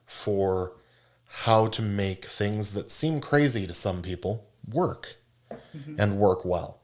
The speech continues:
Speaker 1: So my former agency was focused on much the same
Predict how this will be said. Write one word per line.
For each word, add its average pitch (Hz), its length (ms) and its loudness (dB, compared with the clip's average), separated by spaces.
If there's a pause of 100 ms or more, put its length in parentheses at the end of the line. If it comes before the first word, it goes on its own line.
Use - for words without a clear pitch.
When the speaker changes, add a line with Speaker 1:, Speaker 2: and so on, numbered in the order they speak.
Speaker 1:
So 104 640 6 (340)
my 87 160 0
former 151 420 10
agency 127 420 4
was 123 180 4
focused 127 580 4
on 117 500 6 (100)
much 110 420 6
the 107 100 0
same 113 560 4